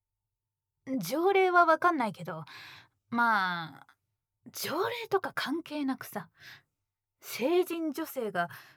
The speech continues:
高校生男子とするの、問題だから。みんなには、絶対、絶対、絶対、内緒だぞ。あ、あと、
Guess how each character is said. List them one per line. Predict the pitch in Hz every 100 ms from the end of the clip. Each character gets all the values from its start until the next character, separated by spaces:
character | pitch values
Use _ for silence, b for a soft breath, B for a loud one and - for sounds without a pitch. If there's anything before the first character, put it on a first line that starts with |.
| _ -
高 | - 415 -
校 | 415 466
生 | - 427
男 | - 339 349
子 | - -
と | 208
す | - - - 226
る | 285
の、 | 208 180 - b b b b b b b _ _ _ _
問 | 160 175 -
題 | -
だ | -
か | - 165
ら。 | - _ _ _ _ _ _ _ _ _ _ _ _ _ -
み | 170 226
ん |
な | 233
に | 214
は、 | 190 185 B B B _ _
絶 | 320 277 339
対、 | 339 320 240
絶 | 311
対、 | - 539
絶 | B B B _ - 453 392 415 453 440 415 403 403 403 415 403 _ _ -
対、 | 427 453 277 B B B B B _ _ _ _ _ _ _ _ -
内 | 202 214
緒 | 196 226
だ | 214
ぞ。 | - 233 _ _ _ _ _ _ _ _ _ _ _ _ _ _ _ _ _ _ _ _ B -
あ、 | 254 285
あ | 339
と、 | 320 -